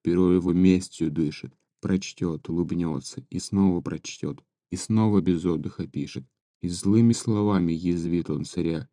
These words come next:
и вот уж когда занялась заря, поспела ему на отраду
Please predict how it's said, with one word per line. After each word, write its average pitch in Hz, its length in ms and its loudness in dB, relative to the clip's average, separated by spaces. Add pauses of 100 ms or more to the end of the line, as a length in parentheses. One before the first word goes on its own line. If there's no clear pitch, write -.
и 82 60 -4
вот 92 300 2
уж 95 140 -2
когда 82 380 -4
занялась 85 580 -4
заря, 85 520 -6 (380)
поспела 95 480 0
ему 92 300 0
на 92 160 0
отраду 98 520 -4